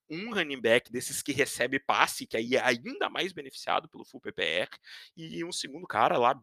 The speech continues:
bem mais pra frente, ali, um cara pra ocupar aquela posição por um, dois anos ali, entregar um, um piso mínimo na, na rodada.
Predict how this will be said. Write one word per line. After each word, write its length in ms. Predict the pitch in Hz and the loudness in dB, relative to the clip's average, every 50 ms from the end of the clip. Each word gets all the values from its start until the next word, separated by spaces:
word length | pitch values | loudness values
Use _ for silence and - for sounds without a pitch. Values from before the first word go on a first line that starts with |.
| _ - | _ 0
bem 400 | - 120 127 151 160 156 147 127 | 2 4 6 8 6 6 4 2
mais 240 | 101 101 110 113 - | -4 -10 -10 -10 -12
pra 160 | - - - | -16 -18 -20
frente, 480 | - - - 73 87 107 113 107 - - | -18 -14 -12 -12 -12 -12 -14 -14 -16 -18
ali, 220 | - 82 90 104 | -18 -18 -18 -20
um 40 | 104 | -16
cara 280 | - - 78 87 - - | -10 -8 -8 -8 -8 -8
pra 360 | - - 90 92 92 92 82 _ _ - - - - | -6 -4 -2 -2 -2 -2 -4 _ _ -20 -20 -18 -16
ocupar 380 | - - - - - 120 113 | -16 -16 -12 -2 2 2 2
aquela 260 | 117 - 120 104 104 - | 2 2 -2 -4 -4 -4
posição 540 | - 107 98 90 92 - - 98 101 120 | -8 -10 -10 -10 -12 -10 -8 -8 -10 -10
por 200 | - - 104 98 | -14 -18 -18 -16
um, 140 | 107 117 117 | -16 -16 -12
dois 320 | 95 101 98 92 90 - 82 | -10 -8 -8 -8 -10 -12 -8
anos 400 | 87 104 120 113 98 92 92 - | -4 -4 -4 -4 -4 -6 -12 -14
ali, 240 | 71 78 85 101 | -12 -10 -10 -10
entregar 400 | 113 110 - - - 85 90 92 | -12 -12 -8 -8 -6 -6 -4 -6
um, 180 | 104 107 98 92 _ _ _ _ - | -8 -8 -14 -18 _ _ _ _ -20
um 100 | 110 98 | -20 -20
piso 500 | _ - 113 117 131 120 - - - _ _ _ | _ -8 -4 -4 -4 -4 -4 -8 -12 _ _ _
mínimo 400 | - 101 104 113 120 120 110 101 | -20 -16 -14 -12 -12 -12 -14 -12
na, 220 | 95 92 92 92 82 | -10 -8 -8 -6 -6
na 100 | 85 87 | -6 -6
rodada. 640 | - 107 95 92 82 80 85 95 110 107 107 113 | -4 -4 -2 2 4 6 6 6 4 4 2 2